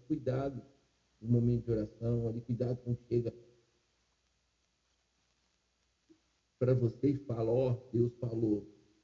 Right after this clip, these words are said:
Ouça, guarda no coração, mas não se apegue. Não vá em desequilíbrio com aceitação sobre isso, porque você precisa buscar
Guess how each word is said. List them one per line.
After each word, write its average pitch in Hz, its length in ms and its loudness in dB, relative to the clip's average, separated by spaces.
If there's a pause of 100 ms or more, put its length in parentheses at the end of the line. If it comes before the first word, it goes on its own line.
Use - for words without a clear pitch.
(800)
Ouça, 165 500 6 (1600)
guarda 135 320 2
no 131 160 2
coração, 123 540 -2
mas 127 140 2
não 147 160 -2
se - 140 -8
apegue. 156 560 -2 (760)
Não 139 220 4
vá 143 520 -4
em 135 160 2
desequilíbrio 131 1200 -2 (540)
com 131 120 -4
aceitação 127 800 -2
sobre 117 240 2
isso, 139 200 -2
porque - 240 -10
você 127 360 -4
precisa 151 640 -6
buscar 127 560 -8